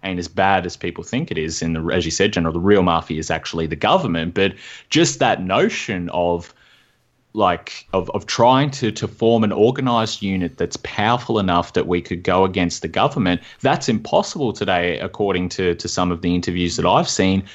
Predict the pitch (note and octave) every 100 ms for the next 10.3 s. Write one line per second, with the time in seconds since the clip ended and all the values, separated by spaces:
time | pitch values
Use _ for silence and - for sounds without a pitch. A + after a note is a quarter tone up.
0 | - A2+ A2 A#2+ G#2+ A2 A2 G#2+ G#2 A2+
1 | C#3 C3+ B2+ B2+ A2+ G#2 G2+ A2 G2+ F#2+
2 | F#2 F#2 F#2+ F#2 F2+ D2+ - - - -
3 | A2 C3 A2+ G2 G2+ F2+ - F#2 - F#2
4 | G2+ G#2 G2 F#2+ F2 F2 E2+ D#2+ F2 G2
5 | G#2+ A#2+ A#2+ - E2+ - G#2+ G#2+ G#2+ G#2
6 | - F#2 D#2+ F#2 G2+ G2+ F#2+ E2+ - F2+
7 | - - - - _ G#2+ G#2+ A#2+ C3+ B2
8 | A2+ - G#2 G2+ - F#2+ F2 F#2 F2 F2
9 | E2+ - G#2+ G2 - A#2 C3+ G2 - E2+
10 | E2 C#2